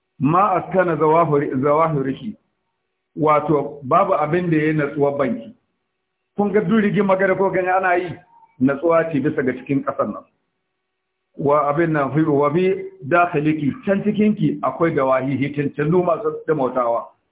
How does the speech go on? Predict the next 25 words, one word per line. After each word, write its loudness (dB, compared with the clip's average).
Duk -4
abin 0
da 0
kuka 0
gani 0
nan 0
natsuwa 0
na -6
bisa -8
ga 0
abin 0
da 0
a -2
cikin -8
kabari. -6
Wa 0
qala 2
Maimunu 0
bin 0
Mihran, 0
Maimunu 2
bin 0
Mihran 2
ya 0
ce, -6